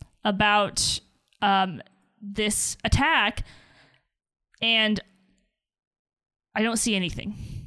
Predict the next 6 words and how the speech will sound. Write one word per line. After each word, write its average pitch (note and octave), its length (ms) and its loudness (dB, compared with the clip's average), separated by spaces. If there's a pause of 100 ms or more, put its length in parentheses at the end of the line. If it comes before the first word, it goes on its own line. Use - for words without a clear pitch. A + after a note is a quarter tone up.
(380)
Um, E3+ 640 0 (840)
like, G#3 280 0
there's G#3+ 460 0 (400)
four B3 580 0 (220)
main A3 480 0
articles G3 600 -2